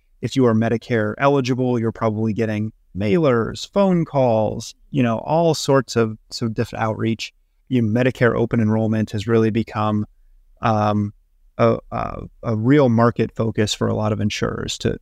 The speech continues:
to try and deal in the Medicare Advantage market. So we're gonna be explaining all that. What's the difference between traditional Medicare and Medicare Advantage? How do you know which one is right for you?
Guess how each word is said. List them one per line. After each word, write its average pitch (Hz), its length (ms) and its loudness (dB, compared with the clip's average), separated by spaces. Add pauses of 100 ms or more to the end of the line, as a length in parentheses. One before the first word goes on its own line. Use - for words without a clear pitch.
to - 120 -10
try 113 220 2
and 110 240 0
deal 107 260 2
in 107 120 2
the 110 60 0
Medicare 110 480 0
Advantage 110 460 -4
market. - 340 -6 (440)
So 156 200 2
we're 147 200 0
gonna 170 140 2
be 156 100 2
explaining 131 460 0
all 123 140 0
that. 120 240 -2
What's 123 180 -6
the 135 80 -2
difference 127 200 -2
between 120 240 -2
traditional 123 440 0
Medicare 117 540 0
and 113 100 -2
Medicare 117 380 -2
Advantage? 117 640 -4 (220)
How 123 140 -4
do 123 80 0
you 120 100 2
know 120 140 2
which 117 240 -4
one 127 120 2
is 107 140 -2
right 113 240 0
for - 160 -6
you? 117 560 -2